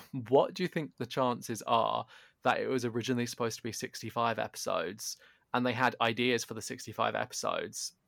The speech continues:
and then instead of cutting them and just making, like, thirty episodes, they smushed the episodes together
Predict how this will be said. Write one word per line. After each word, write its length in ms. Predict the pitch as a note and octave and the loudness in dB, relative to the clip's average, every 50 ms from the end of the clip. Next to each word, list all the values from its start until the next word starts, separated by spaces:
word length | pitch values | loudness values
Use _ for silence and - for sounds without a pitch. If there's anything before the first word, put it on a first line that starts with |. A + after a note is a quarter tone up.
| _ _ | _ _
and 160 | - A#2+ A#2+ A#2+ | -4 -2 0 0
then 140 | A#2 A#2 | 0 -2
instead 340 | A#2 B2 A#2 - - C3 B2 | -2 -4 -8 -2 -2 0 0
of 180 | B2 A2+ - _ | 0 -4 -6 _
cutting 400 | - - C3+ - - - A2+ A2 | -6 -6 -6 -6 -6 -8 -6 -6
them 180 | G#2+ G2+ G#2+ | -6 -6 -6
and 140 | A2 A2+ A2+ | -6 -6 -6
just 200 | A2+ A2+ - - | -8 -8 -6 -4
making, 280 | A2+ A2 - - A#2 A2+ | -4 -4 -4 -6 -10 -6
like, 240 | A2 A2 - - - | -6 -6 -8 -8 -6
thirty 340 | - A#2 A#2+ A#2 - - - | -2 -2 -2 -2 -2 -4 -6
episodes, 520 | F#2 - - - - - F#2 G#2+ - - | -6 -6 -6 -6 -6 -6 -6 -8 -10 -8
they 380 | - A2+ A2 A2 A2 A2+ A2+ - _ _ _ _ _ | -4 -2 0 0 0 -2 -4 -10 _ _ _ _ _
smushed 580 | - - - - - A#2+ A#2+ A#2 - - - _ | -14 -12 -10 -6 -2 -2 -2 -2 -2 -8 -6 _
the 100 | - - | -4 -2
episodes 420 | A2 - - - A#2+ A2+ A2 - | -2 -4 -4 -4 -4 -4 -4 -6
together 540 | - B2+ - A#2 A#2 A2+ - E2 D#2 F2+ | -12 -6 0 0 0 0 0 -4 -6 -6